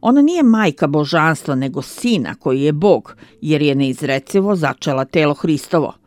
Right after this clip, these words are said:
Kroz nju nevidljivi se vidi. Sam sin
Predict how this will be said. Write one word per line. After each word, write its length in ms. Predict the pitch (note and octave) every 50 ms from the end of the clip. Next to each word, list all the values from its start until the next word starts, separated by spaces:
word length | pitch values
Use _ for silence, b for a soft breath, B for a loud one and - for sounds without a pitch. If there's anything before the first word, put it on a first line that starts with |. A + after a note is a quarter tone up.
| b b b b b
Kroz 300 | - - E3+ D3+ C#3 -
nju 260 | - D3+ C3+ C3+ F3+ A#3 - _ _ -
nevidljivi 500 | E3 D#3 C#3 C#3+ C3+ - C#3 C#3+ C#3+ C#3
se 180 | - - F3+
vidi. 380 | E3+ F3+ F#3 E3 C3+ - - - b b b b b b b b b
Sam 340 | _ - - G#3 E3+ C#3 B2+
sin 440 | - - - - D#3 D#3 F3+ A3+ B3+